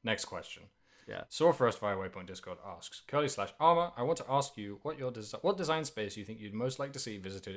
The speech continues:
Speaker 1: in new platform fighters, but I don't know if that's too much of a vague, what's the perfect game question.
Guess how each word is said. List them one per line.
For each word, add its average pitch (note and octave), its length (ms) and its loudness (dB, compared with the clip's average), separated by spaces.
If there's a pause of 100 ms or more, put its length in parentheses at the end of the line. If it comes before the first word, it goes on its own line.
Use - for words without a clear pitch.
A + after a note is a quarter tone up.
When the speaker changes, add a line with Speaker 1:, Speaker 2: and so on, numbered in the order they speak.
Speaker 1:
in G2+ 80 -6
new C#3+ 140 -4
platform F2 400 -8
fighters, - 460 -16
but G2 100 -6
I G2+ 40 -4
don't D3 140 0
know B2+ 120 4
if A#2+ 100 2
that's G2 220 -4
too D3+ 160 -4
much A2 200 -2
of G2+ 60 -12
a F#2+ 60 -8
vague, A2 340 -2
what's G#2 160 -4
the - 80 -12
perfect F2+ 300 -12
game F#2 180 -8
question. F#2+ 360 -14